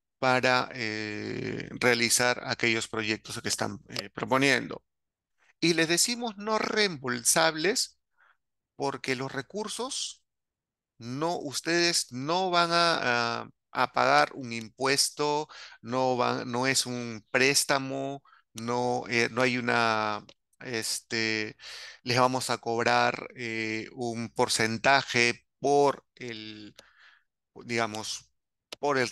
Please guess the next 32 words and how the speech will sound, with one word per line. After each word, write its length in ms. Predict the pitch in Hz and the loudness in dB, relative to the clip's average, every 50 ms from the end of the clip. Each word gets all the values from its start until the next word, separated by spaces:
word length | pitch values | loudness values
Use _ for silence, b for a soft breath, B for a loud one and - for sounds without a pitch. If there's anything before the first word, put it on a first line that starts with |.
| - - | -4 -10
los 220 | - 131 123 110 - | -8 -6 -6 -2 -2
recursos 420 | 120 - - 135 135 - - 131 | -4 -2 -2 -2 -2 -2 -2 -2
que 60 | 113 113 | -4 -2
estamos 360 | - 120 117 117 123 117 117 | 0 0 0 2 0 -2 -2
otorgando, 680 | 107 - - 117 117 117 120 120 120 117 127 135 135 | -4 -2 2 4 4 4 4 4 2 0 0 2 2
sino 480 | - - - 110 117 135 147 156 165 B B B B B B B B - | 2 0 0 -2 0 0 0 0 0 B B B B B B B B 0
lo 160 | 123 135 156 | 2 4 4
único 300 | 170 180 190 190 185 - | 4 2 2 0 0 0
que 100 | - 135 | 2 2
les 160 | 127 123 104 | 2 2 2
pedimos 540 | - 127 127 123 156 156 156 147 135 - - | 2 2 2 2 2 0 -2 -4 -6 -8 -6
es 120 | 135 123 | -6 -4
que 140 | - - 135 | -2 -2 0
los 220 | 117 113 110 - | 0 0 -2 -2
recursos 540 | 113 110 - - 165 190 185 - - 127 110 | -6 -8 -6 -4 0 0 2 2 2 -2 -2
que 100 | - 117 - | 0 0 2
se 60 | 113 | 2
están 440 | 101 - 135 135 131 127 120 113 110 | 2 2 2 2 2 0 0 0 0
dando 380 | 127 139 139 123 107 110 - | 2 2 0 0 -2 -4 -4
para 160 | - - 104 | -2 -4 -4
el 60 | 113 113 | -4 -4
desarrollo 460 | 107 - - 117 117 127 127 135 139 | -4 -2 -2 0 2 2 4 4 4
de 40 | 143 | 4
un 80 | 139 131 | 2 2
produc-, 400 | 135 139 139 143 143 139 - - | 2 2 2 2 0 -2 -4 -6
de, 320 | _ - 127 117 110 107 107 | _ 2 4 4 4 2 2
de 80 | 117 | 0
un 140 | 123 135 139 | -2 -2 0
proyecto 580 | - 147 151 147 143 147 135 - - 175 196 B B B B B B | 0 2 2 4 4 4 4 4 2 0 0 B B B B B B
sean 560 | - - - - 165 160 156 147 139 131 117 | 4 4 6 6 6 6 6 4 2 2 2
bien 200 | 139 143 143 139 | 4 4 4 2
utilizados. 880 | 139 120 131 123 113 113 110 - 117 107 107 - - - - - - | 0 -4 -4 -6 -6 -2 -2 0 0 0 -2 -4 -8 -12 -16 -16 -16